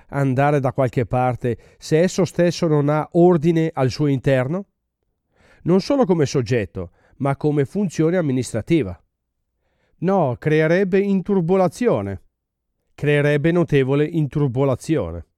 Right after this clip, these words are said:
Perciò in questo soggetto di portare ordine nelle cose dobbiamo ora osservare qualcosa di nuovo. Non solo se il soggetto è ordinato e funzionale, ma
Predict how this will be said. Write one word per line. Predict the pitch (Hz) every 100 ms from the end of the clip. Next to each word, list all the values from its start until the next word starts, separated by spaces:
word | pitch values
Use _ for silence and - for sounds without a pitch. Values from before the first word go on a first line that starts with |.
| _ _ _ _ _ _ _ -
Perciò | 143 139 151 135 127
in | 120
questo | 165 160
soggetto | 127 143 151 135 123
di | 123
portare | 135 123 151 147
ordine | 143 151 135 139 135
nelle | 135 131
cose | 113 143 110 95 101 98 _ _ _
dobbiamo | - 202 233 214 202
ora | 233 202
osservare | 147 196 175 170 175
qualcosa | 190 202 208 190 185
di | 190
nuovo. | 208 151 87 87 _ _ _ _ _
Non | 107 117
solo | - 175 170
se | - 143
il | 127
soggetto | 139 120 135 127
è | 131
ordinato | 131 117 127 120 127 127
e | 117
funzionale, | - 120 98 127 120 98 87 - _ -
ma | 123 151 120